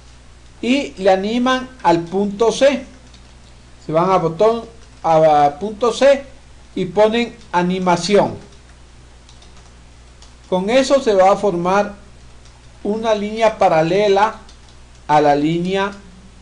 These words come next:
A B. Cuando me lle-, vuelva a aparecer el triángulo porque me desaparece, le voy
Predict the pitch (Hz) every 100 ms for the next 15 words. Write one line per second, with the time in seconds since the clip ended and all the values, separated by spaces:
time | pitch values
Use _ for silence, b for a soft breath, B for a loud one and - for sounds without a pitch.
0 | - - - - - 147 165 247 262 -
1 | - - - - - - - - - -
2 | - - - - - - - - - -
3 | - - 185 190 196 196 180 214 240 -
4 | 208 262 262 262 220 190 233 240 190 233
5 | 233 220 202 165 151 160 160 165 254 254
6 | 240 214 170 208 247 - - - - -
7 | - - - - - - - - 175 165
8 | 165 185 208